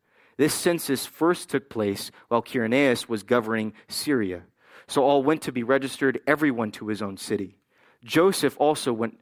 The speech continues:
from Galilee, out of the city of Nazareth, into Judea, to the city of David, which is called Bethlehem, because he was of the house and the lineage of David, to be registered with Mary,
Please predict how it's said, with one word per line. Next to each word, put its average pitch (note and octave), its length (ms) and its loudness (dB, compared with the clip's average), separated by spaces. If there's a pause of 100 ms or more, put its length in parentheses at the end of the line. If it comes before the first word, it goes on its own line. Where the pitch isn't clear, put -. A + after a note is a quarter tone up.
(140)
from A#2+ 220 -6
Galilee, A2 640 2 (320)
out D3 180 6
of D3+ 80 2
the D3 80 2
city B2+ 240 0
of G#2 100 -2
Nazareth, B2+ 540 2 (240)
into D3 380 0
Judea, G2 500 -4 (240)
to F3 140 2
the E3+ 100 2
city A2+ 320 0
of G2 100 -6
David, G2+ 380 -2
which A2 160 -6
is A#2 100 -8
called G#2+ 340 -4
Bethlehem, F#2 600 -6 (300)
because A#2+ 280 0
he E3+ 160 -4
was D#3 220 0
of A#2 120 -4
the A2+ 80 0
house C#3+ 380 2
and A#2 80 -10
the G#2 80 -8
lineage B2+ 360 0
of G2 120 -12
David, C3+ 380 2 (240)
to D3 140 -2
be B2 100 0
registered B2+ 560 -2
with D3+ 220 0
Mary, G2+ 360 -6